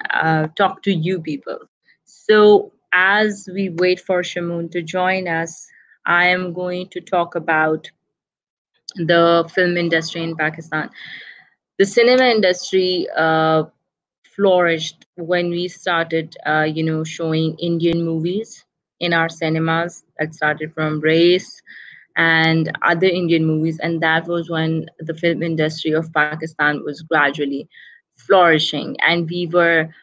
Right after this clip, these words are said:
you know, this, this, this became a trend to go out, uh, and see movies in the cinemas. As we saw that,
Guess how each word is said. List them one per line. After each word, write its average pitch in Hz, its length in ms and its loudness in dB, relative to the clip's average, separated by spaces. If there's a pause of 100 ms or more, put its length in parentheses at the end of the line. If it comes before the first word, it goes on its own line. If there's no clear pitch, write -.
(220)
you 170 120 -2
know, 175 360 0 (240)
this, 202 260 0 (100)
this, 196 240 0 (140)
this 196 100 0
became 185 400 0
a 170 60 0
trend 190 600 -2
to 180 140 2
go 180 300 2
out, 170 520 0 (240)
uh, 175 400 0
and 170 480 -2
see - 440 -8
movies 165 420 -2
in 165 180 -6
the 156 80 -8
cinemas. 143 680 -8 (800)
As 240 300 4
we 254 140 6
saw 180 480 4
that, 160 480 2